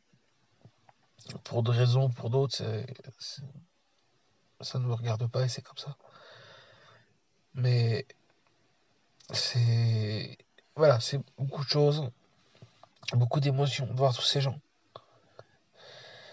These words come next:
C'était très fort comme week-end. Remercier ce qu'a fait Podren pour, euh,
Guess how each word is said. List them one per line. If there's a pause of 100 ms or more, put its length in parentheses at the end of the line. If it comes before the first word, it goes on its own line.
(760)
C'était (360)
très
fort
comme
week-end. (3000)
Remercier
ce
qu'a
fait
Podren
pour,
euh,